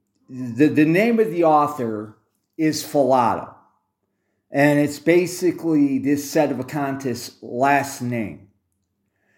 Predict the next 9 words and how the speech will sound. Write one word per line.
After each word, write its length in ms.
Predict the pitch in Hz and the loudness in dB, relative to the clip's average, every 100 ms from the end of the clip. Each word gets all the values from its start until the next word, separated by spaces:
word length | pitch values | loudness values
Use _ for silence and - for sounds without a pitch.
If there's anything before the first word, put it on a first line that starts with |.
| _ _ _ _ _ _ _ _ | _ _ _ _ _ _ _ _
He 280 | 117 160 160 | 2 4 4
wrote, 300 | 165 160 139 | 4 2 2
he 120 | 170 | 2
has 240 | 175 165 | 2 0
a 60 | 170 | -4
book, 600 | 151 139 139 - - _ | -2 -2 -2 -6 -18 _
hardcover 840 | - 165 165 - 160 139 143 131 - | -2 0 2 0 0 0 0 -2 -2
and, 480 | 156 151 143 135 117 | 0 0 0 -2 -4
uh, 440 | 110 95 80 | -4 -6 -8